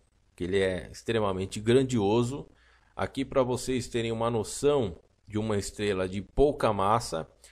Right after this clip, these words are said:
E aqui é o tamanho do planeta Nibiru, ou seja, ele é um pouco maior que o planeta Júpiter, né? E olha aqui o nosso planeta Terra em relação ao tamanho do planeta Júpiter.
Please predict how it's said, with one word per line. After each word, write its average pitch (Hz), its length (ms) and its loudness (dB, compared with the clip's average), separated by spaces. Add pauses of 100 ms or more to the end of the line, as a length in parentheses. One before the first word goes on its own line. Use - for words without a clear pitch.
(360)
E 139 100 2
aqui 156 220 2
é 196 40 10
o 190 60 6
tamanho 165 640 2 (680)
do 196 120 4
planeta 165 560 2
Nibiru, 131 680 -2 (160)
ou - 80 -10
seja, 98 280 0
ele 101 100 4
é 120 40 4
um 139 100 0
pouco 190 360 6
maior 123 420 4
que - 100 -4
o - 20 -4
planeta 107 520 0
Júpiter, 127 540 0 (580)
né? 147 260 2 (260)
E 165 160 2
olha 220 240 6
aqui 202 500 -4 (160)
o 185 200 4
nosso 151 420 2
planeta 147 580 0
Terra 147 540 0
em 170 240 0
relação 139 880 0
ao 117 200 -2
tamanho 110 540 -2
do 113 140 -4
planeta 104 600 -2
Júpiter. 85 580 -8